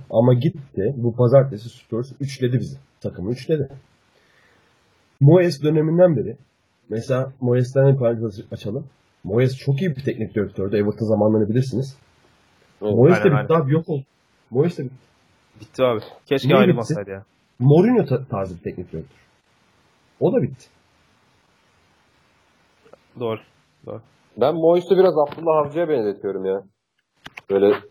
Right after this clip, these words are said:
Speaker 2: sanki Everton ve uzun yıllar
Speaker 1: Değil mi?
Speaker 2: orada
Speaker 1: Yani
Speaker 2: sanki
Speaker 1: o
Speaker 2: böyle.
Speaker 1: tabii.
Speaker 2: Yani Abdullah Avcı da bana başka yerde gitse çalışsa sorun yaşar gibi geliyor mesela.
Speaker 1: Milli takımda yapamadı mesela hakeza.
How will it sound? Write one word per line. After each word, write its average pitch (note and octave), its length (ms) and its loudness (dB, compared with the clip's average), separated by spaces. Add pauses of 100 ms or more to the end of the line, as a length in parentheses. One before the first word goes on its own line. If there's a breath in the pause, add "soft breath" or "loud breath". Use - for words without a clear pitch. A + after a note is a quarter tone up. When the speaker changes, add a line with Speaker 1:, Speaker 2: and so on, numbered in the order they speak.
(360)
Speaker 2:
sanki G#2+ 340 0
Everton C3+ 600 2
ve C3+ 260 0 (420)
uzun C3 260 0
yıllar B2+ 400 2 (880)
Speaker 1:
Değil B2+ 200 4
mi? - 220 2
Speaker 2:
orada C#3 300 2
Speaker 1:
Yani B2 140 2 (140)
Speaker 2:
sanki A2+ 320 -4
Speaker 1:
o G#2+ 120 -2
Speaker 2:
böyle. G#2+ 120 6
Speaker 1:
tabii. G#2+ 100 4
Speaker 2:
Yani A2+ 180 0
Abdullah D3+ 380 -2
Avcı D#3+ 200 -2
da E3 80 0
bana C#3 180 -2
başka C3 280 0
yerde C#3+ 200 2
gitse C#3 200 -4
çalışsa C#3+ 300 0
sorun C#3+ 260 2
yaşar C#3 280 4
gibi A#2+ 200 2
geliyor G2 260 0
mesela. A2 380 0
Speaker 1:
Milli C3 300 0
takımda A#2 320 -6
yapamadı G#2+ 380 -6
mesela F2 360 -10
hakeza. E2+ 280 -12